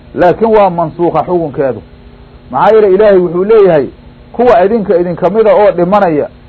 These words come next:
oo haddana waxaa weeye haweenka tegaaya, ha u dardaarmaanow," dha Ilaahay.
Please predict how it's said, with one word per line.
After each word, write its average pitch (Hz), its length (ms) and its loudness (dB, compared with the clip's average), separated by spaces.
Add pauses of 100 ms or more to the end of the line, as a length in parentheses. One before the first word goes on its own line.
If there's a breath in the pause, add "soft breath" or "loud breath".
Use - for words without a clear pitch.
(360)
oo 190 120 2
haddana 185 320 0
waxaa 170 320 2
weeye 208 200 4
haweenka 180 480 0
tegaaya, 175 500 0 (380)
ha 180 60 0 (100)
u 233 40 0
dardaarmaanow," 175 800 0
dha 151 80 -2
Ilaahay. 135 300 -2